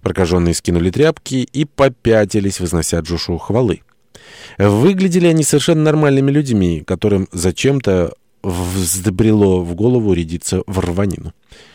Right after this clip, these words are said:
К тому времени, когда мы с Петром вернулись к Джошуа, Яков с Иоанном уже стояли рядом. «Я коснулся тех, о ком говорят,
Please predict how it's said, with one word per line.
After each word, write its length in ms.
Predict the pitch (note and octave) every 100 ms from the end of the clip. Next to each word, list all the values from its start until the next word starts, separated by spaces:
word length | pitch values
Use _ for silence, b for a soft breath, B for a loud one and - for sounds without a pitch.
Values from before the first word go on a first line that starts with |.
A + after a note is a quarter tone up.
| B B B
К 80 | -
тому 220 | - E2
времени, 380 | D2+ F2 F2+ E2
когда 320 | D2+ E2 F2
мы 240 | F2 E2+ D#2
с 80 | -
Петром 360 | - F#2 E2+
вернулись 520 | E2 E2 E2+ D#2+ - C#2+
к 140 | F#2+
Джошуа, 640 | G#2 C3 F3 - G2+ E2+ -
Яков 520 | - F#2 G#2 - F2+ -
с 140 | -
Иоанном 360 | F#2+ B2+ C#3+ F2+
уже 180 | E2 F#2
стояли 380 | - F2 G#2
рядом. 300 | G#2 D#2 D2+ - _ _ _ _ _ _ _ -
«Я 120 | A#2
коснулся 500 | A#2+ E3+ G#3+ G#3 C#3+
тех, 320 | C3 F3 F#2 -
о 120 | -
ком 260 | - G2+ G2
говорят, 480 | G#2 B2+ F3 -